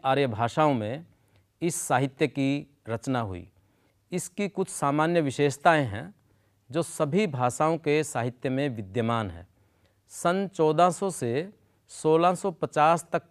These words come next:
के काल को हिंदी साहित्य के इतिहास में भक्तिकाल के तौर पर जाना जाता है। इस काल के साहित्य की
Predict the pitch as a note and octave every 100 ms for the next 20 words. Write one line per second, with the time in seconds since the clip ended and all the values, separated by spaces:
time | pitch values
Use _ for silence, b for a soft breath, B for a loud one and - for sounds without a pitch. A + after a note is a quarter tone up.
0 | _ E3+ D#3 - C#3+ D#3+ C#3+ A#2+ B2 E3+
1 | F3 _ _ _ - D3 D#3+ G3 - C#3+
2 | B2+ C3 - D#3+ D#3+ D#3 E3 D#3+ B2 A2+
3 | A2+ D3+ D3+ A#2+ G#2+ E3 F#3+ _ _ _
4 | _ _ G#2+ - - G#3 F#3+ F#3+ F#3+ E3+
5 | D3+ C#3 B2+ D#3 A#2+ A2+ A#2 G#2 G2 F#2
6 | E2+ E2+ _ _ _ _ _ _ _ _
7 | _ _ F#3 F#3 - F3+ E3 F#3 F3 G3
8 | F3 C#3 D3 D3+ F#3 C3 C3+ F3+ G#3